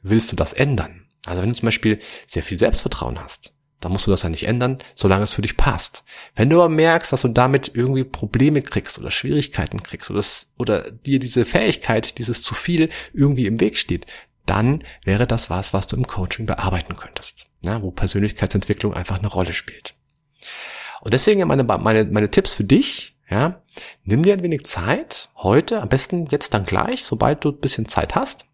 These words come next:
Und also ein bisschen Zeit heißt schon eine halbe Stunde. Ja, also nur fünf Minuten ist, ist eigentlich viel zu wenig, weil du solltest schon ein bisschen ins Reflektieren kommen, ins Nachdenken kommen.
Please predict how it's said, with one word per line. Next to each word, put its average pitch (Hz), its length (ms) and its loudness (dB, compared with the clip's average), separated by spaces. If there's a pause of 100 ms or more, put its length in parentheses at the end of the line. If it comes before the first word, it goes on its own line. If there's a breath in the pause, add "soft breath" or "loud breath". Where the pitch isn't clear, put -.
(920 loud breath)
Und 123 380 4
also 123 140 0
ein 127 40 2
bisschen - 220 2
Zeit 147 240 -2
heißt 135 480 0
schon - 280 0
eine 127 160 2
halbe 107 240 2
Stunde. 80 360 -6 (480)
Ja, 120 300 -10
also - 180 -8
nur 104 160 -2
fünf - 260 -2
Minuten 110 340 0
ist, - 240 -2
ist - 180 -6
eigentlich - 640 -6 (140)
viel - 200 -12
zu - 200 -6
wenig, - 280 -20
weil 104 100 0
du - 60 -8
solltest 160 280 2
schon 175 100 2
ein 165 80 2
bisschen 151 260 -2 (300 loud breath)
ins 120 260 -2
Reflektieren 180 640 0
kommen, 135 320 0
ins 101 200 -4
Nachdenken 143 540 0
kommen. 131 300 0